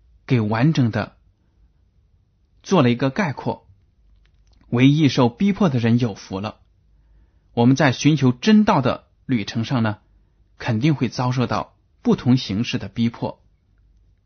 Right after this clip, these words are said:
有的可能强烈，有的可能比较微弱一点，但是逼迫总是有的。我们因为追求上帝的道理，在生活中所遭受的各种不便，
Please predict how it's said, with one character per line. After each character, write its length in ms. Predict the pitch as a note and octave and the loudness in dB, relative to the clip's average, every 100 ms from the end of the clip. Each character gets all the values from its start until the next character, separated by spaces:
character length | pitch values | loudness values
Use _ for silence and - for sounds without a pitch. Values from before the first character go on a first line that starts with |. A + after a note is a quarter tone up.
| _ | _
有 180 | C3 A#2+ | 0 0
的 120 | D3+ | 0
可 140 | - A#2 | -2 0
能 180 | A#2+ | 0
强 320 | B2+ - A2 C3 | 0 -4 -2 0
烈， 260 | C3+ - _ _ _ _ _ _ | 0 -4 _ _ _ _ _ _
有 140 | A#2 A2+ | -4 -2
的 120 | C#3 | -2
可 160 | - | -4
能 200 | G2 A2 - _ _ _ _ _ | -4 -4 -6 _ _ _ _ _
比 120 | - A#2 | -4 -2
较 300 | A2 F2+ - | -2 -4 -4
微 180 | C#3 E3 | 0 0
弱 220 | E3 C#3+ | 0 -2
一 80 | G2+ | -2
点， 260 | F2+ - _ _ _ _ _ _ _ - | -8 -14 _ _ _ _ _ _ _ -8
但 160 | C#3 | -4
是 140 | B2 A2+ | -4 -6
逼 220 | E3+ F3+ | -2 -2
迫 200 | F3+ C3+ | 0 -4
总 180 | - G2 | -4 -10
是 140 | - | -6
有 180 | G#2 - | -6 -8
的。 160 | - - _ _ _ _ _ _ _ _ _ _ _ - | -18 -20 _ _ _ _ _ _ _ _ _ _ _ -2
我 100 | C#3 | 2
们 160 | C#3 C#3+ | 4 4
因 160 | F3 | 2
为 260 | E3+ D3 - _ - | 2 0 -6 _ -2
追 180 | A3 G#3+ | 0 2
求 160 | D3+ | 0
上 320 | D3 - F#3+ | -2 -2 0
帝 100 | D#3+ D3 | 0 0
的 100 | C3 | 0
道 220 | F3 C3 | 0 0
理， 280 | A2 G#2+ _ _ _ - | -2 -4 _ _ _ -4
在 160 | D#3 | 0
生 240 | C3+ G3 F#3 | 0 0 0
活 140 | D3+ | 0
中 220 | C3+ C#3 - _ | 2 0 0 _
所 240 | - A#2 | -4 -4
遭 300 | - F3+ F#3 | -2 0 0
受 180 | F#3 D3 | 0 -2
的 100 | A#2+ | -2
各 160 | D#3 | -2
种 240 | C#3 G#2 - _ _ _ _ - | -2 -2 -6 _ _ _ _ -2
不 140 | C#3 | 0
便， 380 | E3+ A3 A#2+ | 2 2 2